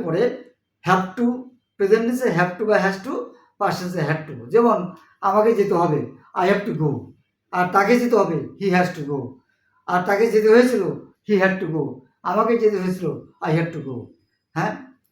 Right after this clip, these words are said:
আমরা কিন্তু যদি কন্টিনিউয়াস টেন্সে করি, সেই ক্ষেত্রে সাবজেক্ট পরে am দিতে হবে, তাহলে having এর পরে ing করতে হবে, তারপর to plus full verb। যেমন আমাকে এখন যেতে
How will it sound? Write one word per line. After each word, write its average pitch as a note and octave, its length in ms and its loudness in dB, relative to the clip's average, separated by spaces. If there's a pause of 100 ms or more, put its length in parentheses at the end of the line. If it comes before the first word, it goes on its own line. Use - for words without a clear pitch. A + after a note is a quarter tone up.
(220)
আমরা G3 280 2 (560)
কিন্তু A#3+ 300 2 (440)
যদি G3+ 140 -6 (140)
কন্টিনিউয়াস A#3+ 520 6
টেন্সে A#3 280 -4
করি, D3+ 160 -2 (340)
সেই A3+ 180 8
ক্ষেত্রে A3+ 300 -4
সাবজেক্ট F3+ 380 0
পরে A3+ 140 2 (500)
am G#3+ 80 6 (180)
দিতে D#3+ 220 -4
হবে, G3+ 160 0 (320)
তাহলে F#3 220 -4
having E3 240 0
এর D#3+ 160 -4
পরে F3+ 140 0 (540)
ing F#3 240 -2
করতে D3+ 200 -2
হবে, A2+ 160 -8 (300)
তারপর G#3 280 0
to B3 60 -6 (100)
plus G3+ 260 0
full D#3 180 -6
verb। B2+ 160 -4 (340)
যেমন A3+ 180 4 (100)
আমাকে G#3+ 200 0 (100)
এখন G3 180 -2 (540)
যেতে F#3 180 2